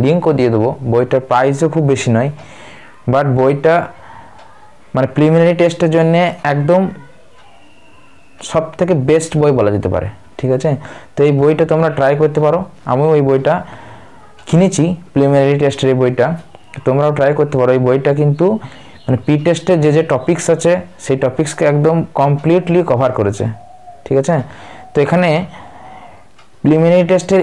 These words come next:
এই যে books, এই বইটা নিতে হবে for combined, আর কি সবগুলো একসাথে আছে।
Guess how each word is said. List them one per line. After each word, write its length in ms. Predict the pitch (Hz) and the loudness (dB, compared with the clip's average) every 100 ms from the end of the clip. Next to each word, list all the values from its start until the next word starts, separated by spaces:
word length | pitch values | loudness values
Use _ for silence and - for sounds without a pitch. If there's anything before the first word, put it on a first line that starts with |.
| 170 | 2
এই 60 | 160 | 2
যে 100 | 180 180 - - - - 127 - - - 131 | 2 0 -4 -20 -20 -16 -14 -14 -18 -4 0
books, 340 | 143 160 165 - - - - 139 | 2 2 0 -6 -10 -16 -8 -2
এই 60 | 147 | 2
বইটা 240 | 170 170 202 175 | 2 2 2 2
নিতে 180 | 156 151 160 | 0 2 0
হবে 180 | 120 139 190 - - - - | 2 0 -4 -16 -20 -20 -8
for 120 | 139 131 160 | -4 -2 0
combined, 380 | 165 143 123 127 | 2 2 2 0
আর 40 | 131 | -2
কি 60 | - | -2
সবগুলো 280 | 160 160 165 156 | -2 2 2 2
একসাথে 320 | - 147 139 110 | 0 -2 2 0
আছে। 140 | 113 | 0